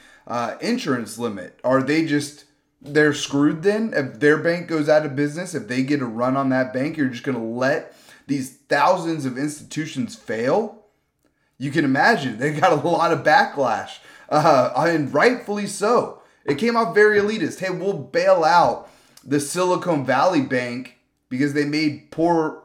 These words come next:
<laughs> investment decisions, but you're on your own. All you little people are on your own." That's what it sounded like. Uh, so since then, she's walked them back, those comments back a little bit.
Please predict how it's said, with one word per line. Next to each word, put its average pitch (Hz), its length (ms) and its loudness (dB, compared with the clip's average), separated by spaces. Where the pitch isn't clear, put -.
<laughs> - 80 -18
investment 156 640 -2
decisions, 123 720 -6
but 185 160 0
you're 185 220 0
on 180 120 0
your 156 220 2
own. 131 320 -2
All 175 160 4
you 185 80 -4
little 175 300 -2
people 151 300 -4
are 143 140 2
on 139 80 -2
your 135 140 0
own." 127 160 -2
That's 139 220 -2
what 226 120 -4
it 226 120 -10
sounded 233 360 0
like. 95 320 -6
Uh, 147 420 2
so 202 200 -2
since 254 400 -2
then, 147 440 -2
she's 214 240 -2
walked 175 480 0
them 196 240 -4
back, 165 380 2
those 160 260 0
comments 160 540 -4
back 156 400 0
a 131 80 -4
little 131 260 0
bit. 180 500 -4